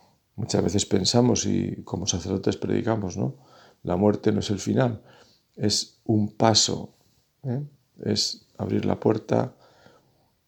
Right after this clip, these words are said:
hacia Dios, es lo que re-, que queremos y pedimos para los difuntos,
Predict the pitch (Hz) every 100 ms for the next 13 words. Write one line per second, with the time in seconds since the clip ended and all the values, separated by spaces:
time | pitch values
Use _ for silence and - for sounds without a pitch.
0 | _ _ _ _ _ - 104 98 98 120
1 | 104 - - - 95 95 - 90 - -
2 | - - - 120 - - - - - 101
3 | - - - 98 98 104 95 - - -
4 | - - 113 104 98 98 98 87 92 -
5 | - - - 92 90 92 139 131 104 -